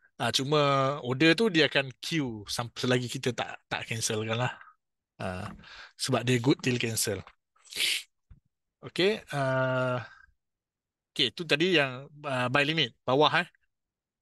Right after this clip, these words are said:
Dia queue dekat bawah. Kalau sell limit pula, dia queue dekat atas. Kita tak boleh sell limit dekat bawah ni, bawah harga semasa. Contoh, kalau kita, saya klik dekat sini, saya nak sell limit dekat harga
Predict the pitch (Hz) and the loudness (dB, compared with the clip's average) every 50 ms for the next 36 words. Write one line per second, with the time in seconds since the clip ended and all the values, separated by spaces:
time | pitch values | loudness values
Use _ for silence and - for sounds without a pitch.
0 | _ _ _ _ _ _ _ 139 131 127 - - 156 139 135 120 - 127 120 123 | _ _ _ _ _ _ _ -8 -8 -6 -4 -4 -4 -4 -4 -4 -6 -6 -4 -2
1 | 123 120 113 - - - - - - _ _ _ _ _ _ _ _ _ _ _ | -2 -2 -2 -4 -6 -10 -16 -20 -20 _ _ _ _ _ _ _ _ _ _ _
2 | _ _ _ _ _ _ - 135 139 156 151 - - 196 180 180 185 202 208 214 | _ _ _ _ _ _ 0 2 4 4 4 4 4 4 6 6 4 4 4 2
3 | 190 190 196 220 196 156 175 170 165 - 190 175 160 151 151 143 147 - 143 113 | 2 2 2 2 2 4 2 0 0 0 0 0 0 0 0 0 2 2 0 0
4 | - - - 143 160 202 190 - 143 151 156 151 147 143 139 135 131 123 120 120 | 0 -4 -6 -6 -4 -4 -4 -2 -2 2 4 4 6 6 6 6 4 2 0 -2
5 | 123 - - - - - - - - 147 135 131 139 143 139 139 139 135 123 - | -4 -8 -12 -16 -12 -8 -4 0 2 2 2 2 2 0 0 0 -2 -4 -4 -4
6 | 139 131 123 123 143 156 156 151 151 151 165 190 180 139 113 107 135 127 135 143 | -4 -2 0 2 4 6 6 6 6 4 2 0 -2 -2 -2 -4 -4 0 2 2
7 | 135 147 147 151 143 - 160 160 - - 156 117 104 101 - - 143 151 - 220 | 2 2 2 0 0 0 0 -2 2 2 0 0 0 -4 -12 -12 -6 0 2 2
8 | 190 - 180 175 170 - 175 156 - 165 170 175 170 160 - - 190 196 170 156 | 4 4 4 2 2 0 -2 0 2 4 4 4 4 2 0 -2 -2 -2 -2 -2
9 | 151 - 165 147 - 180 170 131 104 - _ _ _ _ - - _ _ _ _ | -2 -2 -2 0 0 0 -2 -2 -2 -4 _ _ _ _ -20 -20 _ _ _ _
10 | - - - 151 170 180 165 151 127 - - 170 156 151 165 165 160 147 131 127 | -6 0 2 4 4 4 4 2 0 0 2 2 2 2 0 0 -2 -4 -4 -4
11 | - 147 123 127 147 147 151 151 | -4 -2 0 0 0 2 2 4